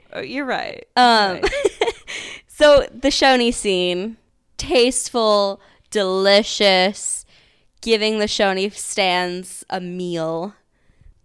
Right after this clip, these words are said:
Speaker 1: The
Speaker 2: Um,
Speaker 1: lesbians won this episode.
Speaker 2: They really did. They really fucking did. Um, that was a great moment. Every single moment throughout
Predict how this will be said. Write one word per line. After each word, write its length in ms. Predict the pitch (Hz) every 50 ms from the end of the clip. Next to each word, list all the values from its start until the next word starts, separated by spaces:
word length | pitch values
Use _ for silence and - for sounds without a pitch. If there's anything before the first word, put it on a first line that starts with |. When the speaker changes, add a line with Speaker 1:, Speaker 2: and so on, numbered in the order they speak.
| -
Speaker 1:
The 60 | - 202
Speaker 2:
Um, 160 | 196 185 175
Speaker 1:
lesbians 800 | 185 190 220 - 202 220 - 233 233 240 240 240 233 233 233 -
won 580 | 185 175 170 165 - - 90 - - 73 - -
this 260 | - - - - - -
episode. 420 | - - - - 220 - - - -
Speaker 2:
They 220 | 302 302 311 302 262
really 400 | - - 190 208 208 214 214 202
did. 800 | - 147 165 180 185 190 185 185 180 180 175 170 202 240 233 - - - 269 - _ _ _ -
They 140 | - 208 202
really 460 | 180 170 175 170 175 190 190 175 190
fucking 320 | 190 - 196 - - 208
did. 520 | 202 190 185 190 190 185 185 185 165 175 - - - - - - - _ -
Um, 600 | - 220 214 214 202 202 196 196 190 190 190 190 - _ _ _ _ _ _ _ _ _ -
that 120 | - 226
was 140 | 180 240 240
a 40 | 247
great 260 | 233 - 208 202 165
moment. 500 | 190 196 185 185 190 190 190 190 180 - _ - -
Every 220 | 202 185 190 202
single 260 | - - 196 190 180
moment 420 | 180 165 156 160 170 156 - - -
throughout 460 | - 170 165 160 156 151 - -